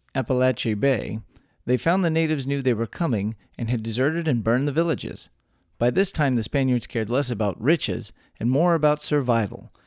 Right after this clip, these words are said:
They replenished what supplies they could before planning the next move.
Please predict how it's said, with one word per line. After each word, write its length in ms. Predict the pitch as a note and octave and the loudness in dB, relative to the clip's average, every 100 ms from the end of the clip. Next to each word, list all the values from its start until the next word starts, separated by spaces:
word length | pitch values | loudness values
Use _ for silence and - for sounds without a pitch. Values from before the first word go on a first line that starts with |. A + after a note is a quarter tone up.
| _ _ | _ _
They 100 | A#2+ | -2
replenished 500 | A2+ - F3 F3+ - | -2 -2 0 0 -2
what 140 | C3+ - | -4 -4
supplies 380 | A2+ A#2 A2 | -4 -2 -2
they 120 | G#2 G#2+ | -2 -6
could 420 | - F3+ A2+ G2 | -2 2 2 0
before 380 | G#2 - A2+ G#2+ | -6 -2 -4 -4
planning 400 | - A#2 A2+ A2 | -4 0 2 2
the 100 | G#2+ | 0
next 300 | G#2+ - B2 | -2 -2 0
move. 380 | A#2+ E2+ - | 0 0 -10